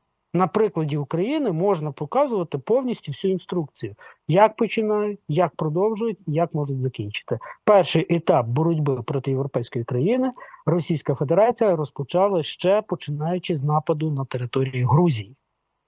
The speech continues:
Зараз пішов вже другий етап. Це, тобто, коли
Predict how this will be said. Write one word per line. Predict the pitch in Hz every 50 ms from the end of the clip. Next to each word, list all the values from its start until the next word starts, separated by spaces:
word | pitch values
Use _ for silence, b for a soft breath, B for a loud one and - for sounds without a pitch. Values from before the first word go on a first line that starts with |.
| _ -
Зараз | 135 156 185 220 208 233 247 - 262 254 262 262 - -
пішов | - 160 - - 202
вже | 185 151 170 170
другий | 143 180 196 208 180 131 127 107 -
етап. | - 143 - - - - - _ _ B B B B
Це, | - - 156
тобто, | - - 170 - - 151
коли | - - 180 185 196 196 185 151 120